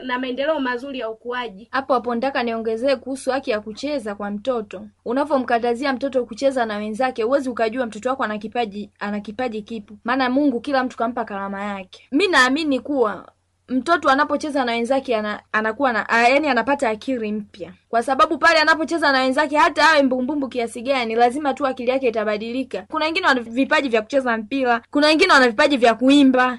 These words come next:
Speaker 2: Kila mtu ana kipaji chake. Hapo sasa, yani mzazi unapomkatazia mtoto kwenda kucheza na wenzake, huwezi ukajua mtoto wako ana kipaji gani. Kwa sababu saizi vitu vingi vina ajira.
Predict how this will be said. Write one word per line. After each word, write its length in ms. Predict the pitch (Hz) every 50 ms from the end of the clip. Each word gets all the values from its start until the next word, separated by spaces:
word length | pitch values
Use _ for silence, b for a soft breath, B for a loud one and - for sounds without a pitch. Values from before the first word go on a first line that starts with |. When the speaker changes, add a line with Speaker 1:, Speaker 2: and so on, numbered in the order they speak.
| - _ -
Speaker 2:
Kila 280 | - 370 370 339 349
mtu 160 | 359 302 349
ana 140 | 277 247 247
kipaji 380 | 208 247 214 240 240 226 240 240
chake. 320 | - 320 311 294 - 269 -
Hapo 340 | - 240 285 285 285 254 247
sasa, 440 | 247 - - - 254 226 208 202 220
yani 400 | 247 269 262 240 226 214 202 - _ -
mzazi 400 | 233 240 240 277 285 285 277 262
unapomkatazia 800 | 247 269 285 294 262 240 220 220 220 233 226 220 226 285 269
mtoto 280 | 262 233 285 254 269 247
kwenda 220 | 269 277 269 247
kucheza 380 | 226 214 208 269 277 269 247 220
na 260 | 214 208 208 202 - _ -
wenzake, 640 | 208 214 220 220 214 262 254 254 247 - 202 202 208 _
huwezi 300 | - 208 254 277 285 240
ukajua 380 | 254 - 226 220 220 269 269 240
mtoto 240 | 226 208 214 208 247
wako 160 | 254 247 240
ana 140 | 208 196 196
kipaji 400 | 190 208 - 208 196 185 196 208
gani. 560 | 190 220 220 220 208 202 196 196 196 208 208 -
Kwa 100 | 233 233
sababu 380 | 233 254 277 285 277 262 247
saizi 300 | 226 - 277 294 285 294
vitu 240 | 269 277 320 - 285
vingi 240 | 233 262 269 247 247
vina 260 | 208 214 208 208 202
ajira. 460 | 202 202 190 208 220 208 196 190 185